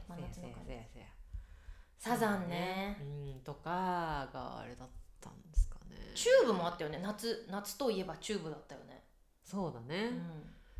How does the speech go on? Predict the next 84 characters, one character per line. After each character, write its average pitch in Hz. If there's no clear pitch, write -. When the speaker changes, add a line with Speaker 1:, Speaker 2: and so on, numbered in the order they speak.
Speaker 2:
で、 170
チ -
ュ 480
ー -
ブ 277
よ 220
り 190
も 170
多 175
分 147
サ 151
ザ 170
ン 156
世 -
代 127
じ 120
ゃ 113
な 113
い？ -
Speaker 1:
う 202
ん 208
う -
ん 180
う -
ん。 170
Speaker 2:
ゆ 151
ず、 139
Speaker 1:
私 135
た 127
ち 156
は 139
そ -
う -
ね。 131
Speaker 2:
サ -
ザ 123
ン、 120
ミ 123
ス -
チ 131
ル、 117
そ 123
の 120
辺 120
で -
し -
ょ。 -
Speaker 1:
ミ 175
ス 170
チ 170
ル 165
ね。 220
Speaker 2:
う -
ん。 -
あ -
と 160
あ 165
れ 180
だ 196
ね。 214
な 214
ん 226
だ 240
っ -
け、 165
あ 156
の 147
ー、 -
え 85
ー -
っ -
と、 143
藤 156
原 175
さ 165
ん、 -
バ 175
ン 214
プ 214
オ 196
ブ 180
チ -
キ -
ン。 -